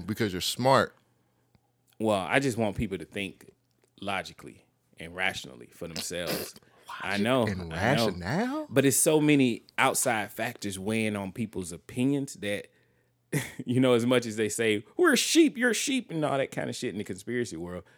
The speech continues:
Speaker 2: people really have gotten to the spot where it's easier for the system to think for me than me for, to think for myself. Like,
Speaker 1: Mm.
Speaker 2: social media really is a social engineering tool if you look at it. Like,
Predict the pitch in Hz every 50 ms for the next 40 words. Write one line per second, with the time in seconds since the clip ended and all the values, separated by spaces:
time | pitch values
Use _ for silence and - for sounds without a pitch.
0 | _ _ _ _ - 170 180 170 - 165 147 123 123 135 139 139 135 127 117 123
1 | 123 123 117 104 104 110 110 110 95 98 110 101 - - 110 92 87 85 - -
2 | - - 104 101 98 - 92 90 87 90 85 - _ - - _ _ _ _ _
3 | - 139 139 131 - - - 131 147 160 151 127 127 127 127 117 - - 117 110
4 | 101 104 98 92 - - - - - 87 101 95 - - - 127 127 131 - -
5 | 139 127 120 104 98 - - 117 120 107 - 107 113 120 120 120 123 _ _ _
6 | - 104 104 101 98 101 107 104 95 - - 98 92 82 _ _ - _ - 98
7 | - 110 95 78 - 90 85 82 82 - - 98 80 80 92 95 98 101 90 87
8 | 160 165 170 - 131 117 110 117 127 131 117 110 92 87 - _ _ _ _ _
9 | _ _ _ _ _ _ _ _ _ _ _ - 131 170 196 196 185 175 180 190
10 | 190 175 156 151 139 127 123 120 - - 147 147 156 - - 151 107 131 147 143
11 | 143 143 151 151 156 147 147 143 - 180 202 - 135 113 110 107 107 110 131 165
12 | 165 - 95 90 95 113 107 104 101 95 98 98 -